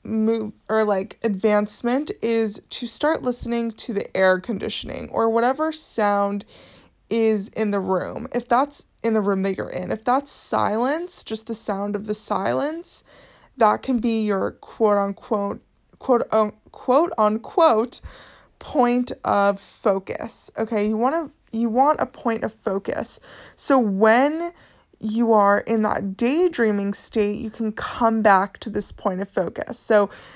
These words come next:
the, the pattern here is, let's say you're just going into a meditation. So you're, you're l-, listening to this point of focus, listening, listening, listening, and then your mind daydreams, okay? You don't realize you're in a daydream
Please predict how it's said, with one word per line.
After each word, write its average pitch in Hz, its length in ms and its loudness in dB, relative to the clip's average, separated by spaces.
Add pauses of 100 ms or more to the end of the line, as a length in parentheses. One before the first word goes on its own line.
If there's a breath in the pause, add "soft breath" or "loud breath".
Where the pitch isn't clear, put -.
(220 loud breath)
the, 214 680 0 (1000)
the 262 100 -2
pattern 285 540 2
here 196 520 -4 (460 loud breath)
is, 202 400 2
let's 220 160 -2
say 240 140 0
you're 214 100 4
just 214 260 -2
going 269 200 0
into 226 200 -2
a 240 40 0
meditation. 208 680 -2
So 226 140 -4
you're, 196 160 -4 (420)
you're 196 440 0 (100)
l-, - 140 -10 (160)
listening 254 520 0
to 254 80 -8
this 214 160 -8
point 196 240 -4
of 208 80 -6
focus, 277 640 -2 (400 loud breath)
listening, 220 340 -2
listening, 202 420 -4
listening, 277 600 -2
and 214 220 2
then 254 400 2
your 233 120 0
mind 202 500 0
daydreams, 202 800 -2
okay? 220 400 0 (360 loud breath)
You 214 80 -4
don't 196 240 2
realize 285 560 4
you're 208 180 2
in 208 160 0
a 202 60 0
daydream 196 760 -2